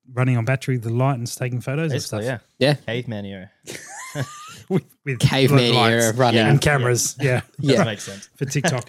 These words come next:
Speaker 1: <laughs> Yeah, perfect. <laughs> Perfect. Uh, you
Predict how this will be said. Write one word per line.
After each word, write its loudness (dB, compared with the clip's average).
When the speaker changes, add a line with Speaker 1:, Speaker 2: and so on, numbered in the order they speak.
Speaker 1:
<laughs> -16
Yeah, -10
perfect. -6
<laughs> 0
Perfect. -4
Uh, 2
you -4